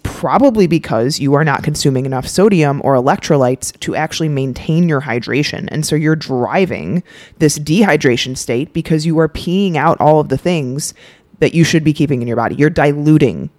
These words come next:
your body's electrolyte levels. So do not think that drinking too much water is good because it decreases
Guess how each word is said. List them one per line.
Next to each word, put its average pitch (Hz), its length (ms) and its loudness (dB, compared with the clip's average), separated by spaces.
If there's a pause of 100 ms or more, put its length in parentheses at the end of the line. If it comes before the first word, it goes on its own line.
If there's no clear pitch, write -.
(120)
your 147 140 4
body's 127 320 0
electrolyte - 480 -4
levels. - 320 -8
So 139 340 4 (340)
do 196 140 4
not 269 240 2
think 156 540 -2
that 143 500 0
drinking 156 320 0
too - 160 -4
much 139 220 -2
water 180 260 2
is 196 160 2
good 214 240 0
because 170 240 0
it - 100 -4
decreases 156 760 -2